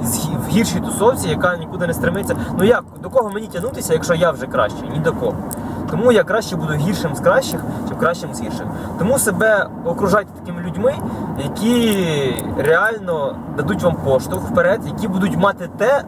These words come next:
уже, до чого ви прагнете. Можливо, ви будете спочатку ніяково себе почувати в цій тусовці, але ви будете до них тягнутися і ви підтягнетеся з часом. Просто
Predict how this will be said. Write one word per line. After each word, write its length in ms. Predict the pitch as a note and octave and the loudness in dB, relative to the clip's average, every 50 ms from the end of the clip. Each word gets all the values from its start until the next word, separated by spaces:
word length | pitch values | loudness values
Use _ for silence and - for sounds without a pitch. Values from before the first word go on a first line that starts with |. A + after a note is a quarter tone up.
| F#3+ D3+ | -8 -8
уже, 300 | C#3 B2 C#3+ D3 B2 G#2+ - - - - - - - - | -6 -2 0 0 0 0 -2 -8 -10 -8 -8 -6 -4 -4
до 60 | - | -4
чого 280 | C#3 - - F3 E3+ F3 | 0 2 2 4 4 2
ви 100 | D#3 - | 2 2
прагнете. 480 | - E3 C#3+ A#2+ - - - - - - - - - - - | 2 2 2 2 0 -4 -8 -8 -6 -8 -6 -6 -6 -4 -2
Можливо, 320 | D3+ C#3+ F3+ A3+ C4 A3 | 0 6 6 6 8 8
ви 80 | F#3+ F#3 | 6 6
будете 320 | F#3 A3+ F#3+ F3 - F#3 | 4 2 2 2 0 -2
спочатку 420 | - - - - G#3 G#3+ - - E3+ | -2 -2 0 0 0 0 -2 -6 -4
ніяково 460 | E3+ F#3+ A3 A3 F#3+ - - D3+ C#3+ | -2 0 2 2 2 2 2 0 0
себе 200 | - - - D3 | 0 0 -2 -2
почувати 680 | - D3 C3 - C#3+ C3 C#3 D#3 G3+ B3+ - G#3 E3+ D3+ - - - - - - - - - - - - - - - | -2 -2 -4 -4 -2 2 2 2 2 2 0 -2 -4 -4 -4 -4 -4 -4 -4 -6 -6 -6 -6 -6 -6 -6 -6 -6 -6
в 240 | - - - - | -6 -6 -4 -2
цій 80 | - F3+ | -2 -2
тусовці, 520 | D#3+ - - - E3+ F#3+ G3+ - - E3+ - | 0 0 0 0 0 0 0 0 -2 0 2
але 300 | - C3+ D#3 D#3+ D#3+ D3+ | 4 4 6 6 4 4
ви 140 | C#3 D3+ F3+ | 2 2 0
будете 240 | F3+ F3+ E3+ E3 D#3 | 2 2 0 0 0
до 100 | - C#3+ | -2 0
них 160 | D#3 E3 D#3 | 0 0 2
тягнутися 460 | - D#3+ D3 D#3+ F#3 F3 - - C#3+ | 0 0 0 0 -2 -2 -2 -2 -2
і 40 | C#3+ | -2
ви 80 | D3 D3 | -2 -4
підтягнетеся 600 | - - - F#3 E3 C#3+ B2 - - - - - | -4 0 2 2 2 2 0 -6 -10 -10 -8 -8
з 60 | - | -4
часом. 320 | - C3+ A2+ G#2 - - - - - - - - - - - | 0 0 0 0 -2 -4 -6 -6 -6 -6 -6 -6 -6 0 2
Просто 520 | - F3+ F3 - - F3 D#3+ C#3+ B2+ | 4 4 4 2 2 4 4 4 4